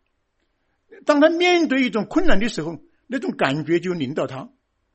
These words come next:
这个时候，彼得的感觉，神在彼得身上的感觉是什么呢？就是这些人失去了盼望，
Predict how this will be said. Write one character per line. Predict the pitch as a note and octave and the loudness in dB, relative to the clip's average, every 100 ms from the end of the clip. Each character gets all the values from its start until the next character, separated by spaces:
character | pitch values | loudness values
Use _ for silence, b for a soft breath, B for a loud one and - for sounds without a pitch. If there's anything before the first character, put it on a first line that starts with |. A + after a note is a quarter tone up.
| _ _ _ _ _ - | _ _ _ _ _ -4
这 | E4+ | 0
个 | E4+ | 2
时 | B3+ | 0
候， | B3+ B3+ | -2 -4
彼 | - G#3 G#3 | -4 -4 2
得 | G#3 | 4
的 | C#4+ D#4+ | 4 4
感 | G3+ E3 | 0 0
觉， | F3 G3+ | -2 -2
神 | - - E3 F#3+ A#3 C4 D#4 | -2 -2 0 2 2 2 2
在 | D4+ C#4 | 2 2
彼 | - F#3+ F3 | 0 -8 -6
得 | F3+ | -6
身 | - D#4+ | -2 0
上 | B3+ | 0
的 | C4+ | 0
感 | G#3 F#3+ | -2 -4
觉 | A#3 | -6
是 | C4 | -8
什 | G#3 - | -10 -6
么 | G#3 | -4
呢？ | B3+ C4+ b b b b b | -4 -4 b b b b b
就 | C#4+ | 0
是 | C4 | 0
这 | C4+ E4 | 0 0
些 | - D#4 | 2 2
人 | A3+ G#3 C4 | 2 2 2
失 | A#3+ - - D#3+ C#4+ | 0 -2 -4 -2 -2
去 | - | -2
了 | C#4 A3+ | -2 -2
盼 | - D4 | 0 2
望， | C#4 - | 2 0